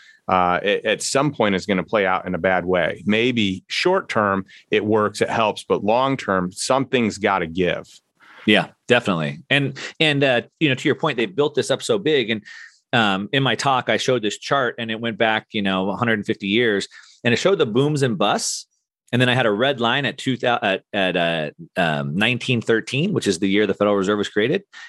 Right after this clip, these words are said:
Speaker 2: And since then, the booms and busts only get bigger and bigger and bigger and bigger, because every time the, every time the system tries to deleverage,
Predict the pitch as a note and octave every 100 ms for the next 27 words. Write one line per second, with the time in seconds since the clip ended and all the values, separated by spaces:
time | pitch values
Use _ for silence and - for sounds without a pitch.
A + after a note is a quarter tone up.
0 | _ C3+ B2+ - G3 G3+ - F#3+ E3 C3
1 | A2+ E3+ F#3 D#3+ D3 C3 F3 - - F3+
2 | F3 C#3+ C#3 D3 D3+ A3 - _ A#2 G2
3 | D#3+ D#3+ G3 - A2+ G#2+ D#3+ D3 - A#2
4 | G#2+ F3+ C#3 E2+ F2 - - - - -
5 | B2+ D3 D3 C3 - E3+ F#3 F#3+ D3+ C#3
6 | - D3 D#3+ E3+ C3+ D#3 D3 C3+ A#2+ F#2+
7 | B2+ B2 C3+ B2 C#3+